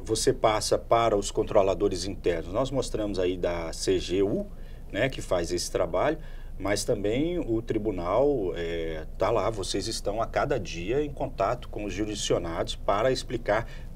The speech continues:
quais as principais questões levantadas.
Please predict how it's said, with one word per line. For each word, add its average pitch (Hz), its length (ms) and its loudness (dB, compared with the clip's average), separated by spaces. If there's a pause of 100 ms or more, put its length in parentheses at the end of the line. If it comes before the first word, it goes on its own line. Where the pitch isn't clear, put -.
(160)
quais 226 240 8
as 151 140 4
principais 139 640 2
questões 104 480 -2
levantadas. - 800 -4